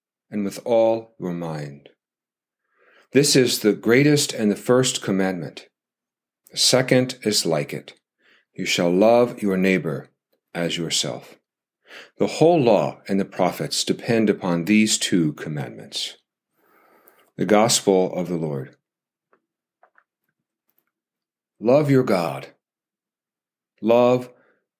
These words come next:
your neighbor. The whole law and the prophets depend upon these two commandments. In Jesus' time, there were two major schools of thought.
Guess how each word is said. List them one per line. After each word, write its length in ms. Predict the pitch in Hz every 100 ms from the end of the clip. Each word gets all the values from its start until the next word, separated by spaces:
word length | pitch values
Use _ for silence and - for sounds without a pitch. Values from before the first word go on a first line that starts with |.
| _ -
your 180 | 92
neighbor. 540 | 87 82 78 69 69 - _ _ _ _ _ _ _ _ _ _ _
The 100 | 123
whole 300 | 113 170 180
law 360 | 143 143 147 135
and 120 | 120
the 60 | 110
prophets 640 | - - 123 120 107 -
depend 800 | - 110 - 165 139 104 107 113 - - -
upon 580 | 110 - 127 120 120 120
these 380 | 101 131 165 160
two 240 | - 147
commandments. 800 | 143 143 139 147 104 69 - - - _ _ _ _ _ _ _ _ _ _ _ _ _ _ _ _ _ _ _ _ _ _ _ _ _ _ _ _
In 120 | -
Jesus' 420 | - 110 101 95 -
time, 400 | 123 147 120 104
there 120 | 104
were 280 | 101 101 - _ _ -
two 240 | - 196
major 420 | 147 127 131 113
schools 680 | 107 - 120 113 95 85 -
of 140 | 95
thought. 460 | - - 76 -